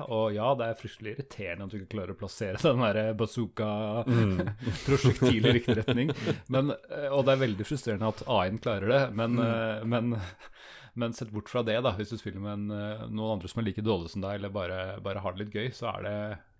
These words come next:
Speaker 1: eh, ja, det er i hvert fall morsomt en stund. Jeg har ikke prøvd å spille det i dagevis, men, eh, men i den timen eller to jeg holdt på, så, så koste jeg meg.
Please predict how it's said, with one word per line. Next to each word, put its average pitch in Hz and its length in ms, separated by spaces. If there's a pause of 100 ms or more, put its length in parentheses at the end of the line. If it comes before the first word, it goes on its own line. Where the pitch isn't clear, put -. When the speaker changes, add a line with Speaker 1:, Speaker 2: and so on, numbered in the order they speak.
(160)
Speaker 1:
eh, - 280
ja, 156 200
det - 80
er 123 240
i - 80
hvert 117 140
fall 131 100
morsomt - 260
en 120 80
stund. 127 460
Jeg - 80
har 107 100
ikke 107 140
prøvd 101 160
å 101 80
spille 92 240
det 90 100
i 92 160
dagevis, 98 800
men, 104 200
eh, 104 240 (520)
men 127 140
i 131 40
den 107 140
timen 95 280
eller 95 120
to 104 220
jeg 110 80
holdt 107 160
på, 135 120
så, 131 380
så - 100
koste - 300
jeg 87 60
meg. 95 100